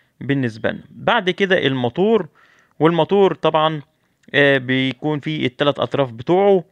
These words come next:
وبيحتاج معانا علشان يدور المكثف. يبقى احنا كده ادي الرسمة بتاعتنا فيها التلات قطع الأساسية عندنا،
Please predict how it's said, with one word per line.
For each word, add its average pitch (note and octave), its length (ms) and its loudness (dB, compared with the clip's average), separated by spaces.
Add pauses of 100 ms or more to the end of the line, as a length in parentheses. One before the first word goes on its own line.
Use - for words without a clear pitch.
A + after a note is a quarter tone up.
(540)
وبيحتاج E3+ 1200 0
معانا C#3 560 0
علشان C3 540 -2
يدور C3+ 580 0 (120)
المكثف. C3+ 800 -4 (720)
يبقى C3+ 240 -2
احنا F3+ 200 -2
كده E3+ 380 0
ادي D#3 140 0
الرسمة D3 320 -2
بتاعتنا F#3 540 0
فيها F3+ 360 0
التلات F#3+ 460 0
قطع E3 420 0
الأساسية C3+ 720 -2
عندنا، C#3 560 -2